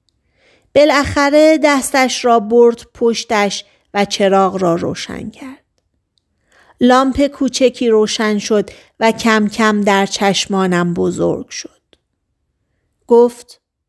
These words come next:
«پس امروز حالت گرفته شد؟» آره،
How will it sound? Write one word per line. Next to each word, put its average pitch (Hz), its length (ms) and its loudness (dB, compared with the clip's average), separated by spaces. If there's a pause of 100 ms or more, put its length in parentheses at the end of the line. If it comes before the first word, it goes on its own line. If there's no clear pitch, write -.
(1400)
«پس 277 280 0
امروز 294 360 2
حالت 302 480 0
گرفته 233 520 0
شد؟» - 360 -14 (1700)
آره، 233 680 2